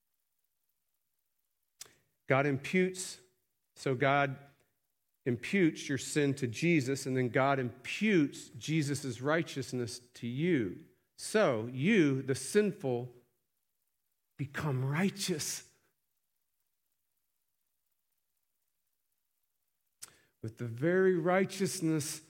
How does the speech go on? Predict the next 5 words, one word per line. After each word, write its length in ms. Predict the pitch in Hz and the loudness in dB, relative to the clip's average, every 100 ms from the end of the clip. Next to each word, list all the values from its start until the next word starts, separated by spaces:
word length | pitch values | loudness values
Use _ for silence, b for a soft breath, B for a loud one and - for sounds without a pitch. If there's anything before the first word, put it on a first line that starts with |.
| _ _ _ _ _ _ _ _ | _ _ _ _ _ _ _ _
of 160 | 143 139 | -4 0
another. 680 | 151 170 190 160 131 113 139 - - - _ _ _ _ _ _ _ _ _ _ _ _ _ _ _ _ _ _ _ _ _ _ _ _ _ _ _ _ _ _ _ _ _ _ _ _ _ _ _ _ b b _ | 0 2 2 2 -2 -6 -8 -18 -20 -20 _ _ _ _ _ _ _ _ _ _ _ _ _ _ _ _ _ _ _ _ _ _ _ _ _ _ _ _ _ _ _ _ _ _ _ _ _ _ _ _ b b _
Let 220 | - - - | -6 -6 -6
there 420 | 151 123 - - - _ _ _ _ _ - | -12 -10 -12 -14 -20 _ _ _ _ _ -16
be 120 | - | -16